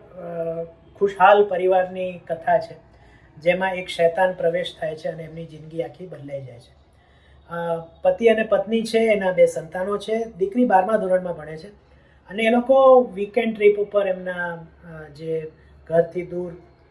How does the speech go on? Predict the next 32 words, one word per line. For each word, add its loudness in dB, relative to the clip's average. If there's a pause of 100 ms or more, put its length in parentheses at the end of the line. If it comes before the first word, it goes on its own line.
(460)
કોઈ 2
રેસ્ટ 2
હાઉસ 6
કે, 6
અ, -14
હોય 6
ત્યાં -4
જાય 6
છે, 0
ફાર્મ -6
હાઉસ, -16 (540)
અને 4 (340)
ત્યાં 2
એમને 0
રસ્તામાં 0
એક -8
હોટલમાં -4
બ્રેક 4
લે -6
છે -18 (520)
અને -6
ત્યાં -2
એક -2
વ્યક્તિ -4
એમને -14
મળે 6
છે -8 (540)
અને -6
એ -2
વ્યક્તિ, 0 (440)
એ -6
બે 4